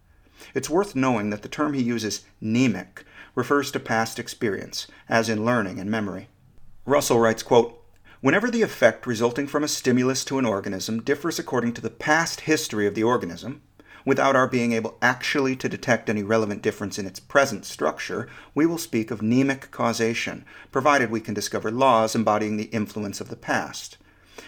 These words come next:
In ordinary physical causation, as it appears to common sense,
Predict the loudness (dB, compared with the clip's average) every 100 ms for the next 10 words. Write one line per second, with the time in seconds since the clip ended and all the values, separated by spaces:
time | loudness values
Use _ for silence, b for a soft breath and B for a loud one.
0 | B -2 2 2 2 -2 -2 -2 0 0
1 | 0 -2 0 -2 0 -2 -2 -6 -8 -10
2 | -10 0 0 0 -2 0 -2 -2 -6 -6
3 | -4 -4 -2 -2 -4